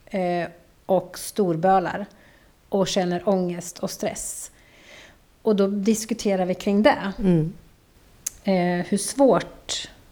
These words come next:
Speaker 1: Jag har jätte-, jättesvårt för när djur lider för människans skull. Och det ledde också sen till,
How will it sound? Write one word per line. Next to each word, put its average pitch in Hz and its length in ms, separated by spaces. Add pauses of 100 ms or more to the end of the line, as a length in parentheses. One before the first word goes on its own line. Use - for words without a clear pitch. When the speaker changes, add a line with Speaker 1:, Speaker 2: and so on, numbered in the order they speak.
(1200)
Speaker 1:
Jag 240 180
har 226 140
jätte-, 190 360
jättesvårt 180 800
för - 340 (2000)
när 196 280
djur 170 640 (460)
lider 196 720 (180)
för - 220
människans 185 600
skull. 214 380 (1800)
Och 226 180
det 202 260
ledde 202 340
också - 260
sen 175 300
till, 175 360